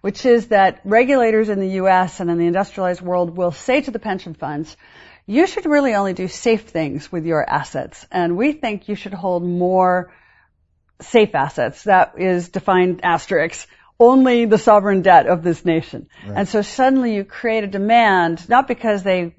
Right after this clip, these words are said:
Speaker 1: like the asset, but because the regulator tells them they have to own it.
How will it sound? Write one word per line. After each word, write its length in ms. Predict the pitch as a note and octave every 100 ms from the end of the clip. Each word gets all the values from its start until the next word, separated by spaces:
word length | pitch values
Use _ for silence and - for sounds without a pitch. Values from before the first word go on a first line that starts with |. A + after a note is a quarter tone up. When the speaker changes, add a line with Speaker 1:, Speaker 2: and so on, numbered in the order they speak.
| _
Speaker 1:
like 540 | E3+ D#3+ F3+ E4 -
the 140 | F#3 D3
asset, 460 | A#2+ - - - _ _ _
but 140 | F#3+ F3
because 240 | F#3 F#3
the 80 | F#3+
regulator 460 | F#3+ F3+ F3+ E3+
tells 320 | E3 F#3 D#3 D#3+
them 160 | D3+
they 160 | D3+ C#3
have 360 | C#3 F3+ D#3 -
to 140 | -
own 180 | D#3 C#3+
it. 220 | -